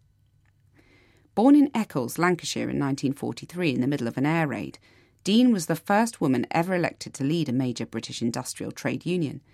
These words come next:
despite having been taught at school that as girls we were destined only to be reliable, conscientious assistants to men.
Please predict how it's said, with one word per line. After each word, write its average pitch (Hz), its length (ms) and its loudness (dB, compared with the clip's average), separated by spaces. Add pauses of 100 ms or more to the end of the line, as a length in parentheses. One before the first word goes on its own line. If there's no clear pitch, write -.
(340)
despite 202 400 0
having 143 220 2
been 127 180 0
taught 160 340 -4
at - 80 -10
school 160 420 -2
that - 240 -4
as 160 200 0
girls 156 420 0
we 139 80 2
were 131 80 2
destined 139 480 -2
only 127 240 0
to - 80 -14
be 120 140 -4
reliable, 175 580 0 (220)
conscientious - 640 0
assistants - 640 -2
to - 100 -6
men. 131 380 0